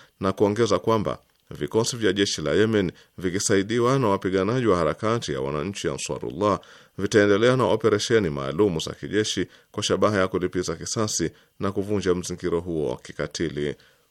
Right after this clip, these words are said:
waliowekewa wananchi madhulumu wa Yemen. Ameeleza bayana kwamba licha ya mzingiro wa kila upande na hujuma za kila aina za wavamizi, eh, tangu Machi elfu mbili kumi na tano,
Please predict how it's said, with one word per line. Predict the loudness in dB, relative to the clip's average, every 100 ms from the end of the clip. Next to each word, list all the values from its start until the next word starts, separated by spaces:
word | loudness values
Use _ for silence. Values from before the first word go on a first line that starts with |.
| -6
waliowekewa | -4 0 2 2 0 0 0
wananchi | 0 -2 -4 -4 -6 -8 _ -4
madhulumu | -4 -2 -2 -4 -4 -10 -6
wa | -4 -4 -4
Yemen. | -2 -2 -2 -6 -6 -8 -16 -20 -18 -4
Ameeleza | 2 4 6 6 6
bayana | 8 8 6
kwamba | 4 2 4 4 4
licha | 2 6 6
ya | 6
mzingiro | 2 0 2 2 4
wa | 2
kila | 0 2 2
upande | 4 0 0 -2 -4 -4
na | -2
hujuma | -2 -2 0 2 2 2
za | 2 0
kila | 0 0 0 4
aina | 4 4 2 0
za | 2
wavamizi, | 2 2 -2 0 2 0 -2 -10 -20 _ -8
eh, | -4
tangu | 2 2 2 2 2 2 0
Machi | -2 2 2 0 -2 -2
elfu | 2 0 0 -2
mbili | 2 2 2 0
kumi | 0 -4 -4
na | -8
tano, | -8 -2 0 2 0